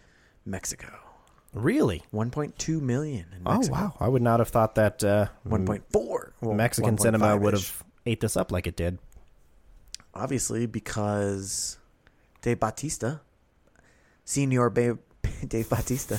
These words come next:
Speaker 2: Senior Muscle Hand.
Speaker 1: <laughs>
Speaker 2: Um, so, yeah, what, what did you think of the, of the performances?
Speaker 1: Um, the performances, I thought were all,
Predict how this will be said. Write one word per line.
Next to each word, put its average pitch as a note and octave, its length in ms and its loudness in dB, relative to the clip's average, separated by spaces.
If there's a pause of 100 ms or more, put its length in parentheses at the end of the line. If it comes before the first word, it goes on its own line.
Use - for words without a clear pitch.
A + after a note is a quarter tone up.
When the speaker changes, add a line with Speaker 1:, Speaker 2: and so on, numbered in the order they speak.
Speaker 2:
Senior C#3 560 6
Muscle C3+ 320 6
Hand. A#2 460 0 (420)
Speaker 1:
<laughs> F3 460 -2
Speaker 2:
Um, B2 760 8
so, - 140 4
yeah, B2 100 4
what, D#3 400 6 (400)
what D#3 100 8
did F3 80 10
you E3+ 80 8
think E3+ 120 8
of D3+ 60 6
the, - 60 2
of C3 200 8
the B2 80 6
performances? - 720 -2 (540)
Speaker 1:
Um, D3+ 540 4
the C3 100 2
performances, F#3+ 1000 0 (920)
I E3 220 2
thought F3 340 4
were C3+ 340 6
all, E3 720 6